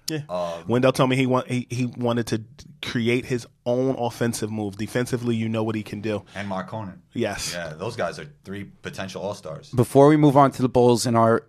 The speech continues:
Speaker 3: whole N B A preview, okay, I wanna get your guys' record take predictions for the Knicks and the Nets and where they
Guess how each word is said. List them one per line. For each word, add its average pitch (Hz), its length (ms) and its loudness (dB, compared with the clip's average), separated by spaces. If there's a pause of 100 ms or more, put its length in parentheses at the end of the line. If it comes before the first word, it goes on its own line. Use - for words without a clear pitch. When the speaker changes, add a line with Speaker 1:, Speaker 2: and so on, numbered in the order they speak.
(100)
Speaker 3:
whole 135 600 10
N 120 120 2
B 123 160 2
A 117 40 0
preview, 101 480 0 (160)
okay, 107 380 0
I 110 140 0
wanna 127 300 4
get 127 400 2
your 113 260 2
guys' 110 720 2 (1000)
record 127 520 6
take 120 360 2 (540)
predictions 120 680 0
for 117 280 4
the 107 80 0
Knicks 110 280 -2
and 104 80 -2
the 104 60 0
Nets 107 320 2
and 143 200 0 (340)
where 117 240 8
they 107 200 2